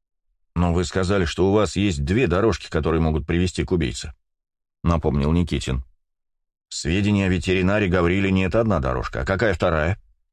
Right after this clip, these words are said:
«Вторую дорожку нам подсказал фермер Максимов», отвечал Гуров. «Помнишь, он сказал, что убийцу надо искать в городе? Среди жителей Копен его нет».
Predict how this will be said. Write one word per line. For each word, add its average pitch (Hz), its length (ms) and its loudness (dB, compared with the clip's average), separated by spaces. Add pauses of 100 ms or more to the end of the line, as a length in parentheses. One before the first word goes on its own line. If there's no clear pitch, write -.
(640)
«Вторую 85 460 2
дорожку 95 440 2
нам 80 200 0
подсказал 98 460 2
фермер 82 400 2
Максимов», 64 600 -2 (340)
отвечал 82 460 0
Гуров. 82 400 0 (1000)
«Помнишь, 147 340 2
он 76 100 2
сказал, 82 360 2
что 82 180 0
убийцу 87 400 2
надо 85 220 2
искать 90 260 0
в 76 80 0
городе? 73 400 2 (480)
Среди 92 360 0
жителей 95 380 2
Копен 98 320 2
его 87 220 4
нет». 67 260 -2